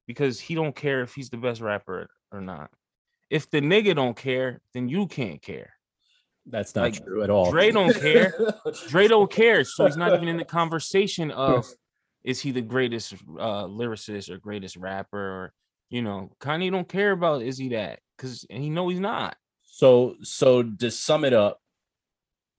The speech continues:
Speaker 2: so I can understand, and so our listeners can understand, you're saying that he's not the greatest rapper. So you're saying he's the greatest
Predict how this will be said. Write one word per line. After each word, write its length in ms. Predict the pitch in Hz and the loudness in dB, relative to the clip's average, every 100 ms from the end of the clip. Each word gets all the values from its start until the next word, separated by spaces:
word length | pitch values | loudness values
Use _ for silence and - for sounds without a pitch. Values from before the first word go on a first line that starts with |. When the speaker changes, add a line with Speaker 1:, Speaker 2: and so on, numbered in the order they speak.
| _ _ - 110 | _ _ -20 -18
Speaker 2:
so 260 | - 120 | -2 2
I 100 | 107 | 2
can 160 | 104 110 | 0 -2
understand, 680 | 107 104 98 104 95 92 87 _ | -4 -4 -6 -4 -2 -4 -6 _
and 80 | 92 | -12
so 240 | - 98 92 | -2 0 2
our 120 | 90 | 2
listeners 440 | 113 117 90 85 | 0 -2 -6 -10
can 100 | 92 | -8
understand, 460 | 85 78 - 73 - _ _ _ _ _ _ _ - | -10 -12 -12 -14 -14 _ _ _ _ _ _ _ -2
you're 220 | 107 110 | 0 0
saying 360 | - 143 143 | 0 2 4
that 100 | 131 | 4
he's 200 | 113 110 | 4 2
not 280 | 120 127 - | 2 0 0
the 60 | 98 | -6
greatest 340 | 87 82 80 | -6 -6 -4
rapper. 440 | 87 73 - 73 101 | -4 -4 -6 -10 -10
So 200 | - - | -4 2
you're 280 | 101 104 123 | 2 4 4
saying 400 | 123 131 120 113 | 4 2 2 0
he's 320 | 107 113 104 101 | 0 -2 -2 -2
the 80 | |
greatest 800 | 101 104 101 101 98 92 - - | -2 2 2 2 -2 -2 -8 -12